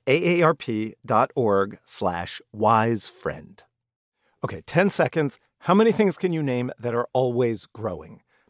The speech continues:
The universe, easy one. Um, my kids, so far. Uh, to-do lists. Uh, for this month, my sugar snap peas. I know that's not always. I know I'm out of time, but I'm gonna give you one more. Businesses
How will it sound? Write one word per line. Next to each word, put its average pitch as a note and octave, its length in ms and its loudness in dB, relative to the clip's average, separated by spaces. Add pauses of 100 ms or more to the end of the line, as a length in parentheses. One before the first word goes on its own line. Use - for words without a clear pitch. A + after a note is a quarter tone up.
(140)
The D#3 60 -4
universe, F3+ 560 2 (120)
easy B2 240 -8
one. B2 360 -4 (500)
Um, B2+ 440 0 (180)
my C#3+ 160 0
kids, G#3 560 2 (100)
so F3+ 180 4
far. E3+ 460 2 (460)
Uh, C3 580 2
to-do G3 280 4
lists. F3+ 500 4 (360)
Uh, C3+ 200 0 (120)
for D#3+ 60 -4
this G#3 260 2
month, G#3 380 2
my D#3 160 4
sugar F#3+ 300 2
snap G3 320 4
peas. G3 480 0 (440)
I C3+ 60 -2
know D3+ 100 2
that's C#3+ 240 0
not C#3+ 160 4
always. D3+ 460 4
I C#3+ 80 0
know C#3 160 2
I'm D3+ 100 4
out C#3+ 100 4
of C#3 80 -4
time, D#3+ 300 2
but D3+ 60 4
I'm C#3+ 80 4
gonna D3+ 80 2
give C3+ 160 0
you D#3 80 2
one G3+ 260 4
more. F#3 400 4 (540)
Businesses G#3 680 2